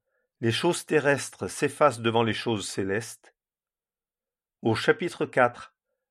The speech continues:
l'eau naturelle du puits est remplacée par la fontaine de l'eau de la vie. Au chapitre cinq, le réservoir et l'activité providentielle de l'ange sont mis de côté par la voix toute-puissante du Fils de Dieu.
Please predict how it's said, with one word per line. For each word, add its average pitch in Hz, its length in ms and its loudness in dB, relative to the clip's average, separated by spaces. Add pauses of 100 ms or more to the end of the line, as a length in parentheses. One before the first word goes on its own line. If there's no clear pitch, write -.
l'eau 127 320 4
naturelle 147 600 0
du 120 180 -4
puits 123 400 -6 (220)
est 113 80 2
remplacée 131 560 0
par 110 120 4
la 104 80 2
fontaine 143 540 0
de 113 80 0
l'eau 120 260 2
de 107 120 -2
la 92 100 4
vie. 92 300 -10 (1300)
Au 113 140 2
chapitre - 480 -2
cinq, 123 520 -4 (320)
le 110 160 0
réservoir 139 600 4
et 127 60 2
l'activité 117 540 -2
providentielle 151 720 0
de 123 80 0
l'ange 117 360 0
sont 101 220 -8
mis 127 140 -6
de 160 100 -2
côté 143 360 -4
par 120 220 -2
la 110 80 2
voix 107 220 0
toute-puissante 143 800 -6
du 101 100 -10
Fils 101 320 -8
de 95 120 -4
Dieu. 90 360 -8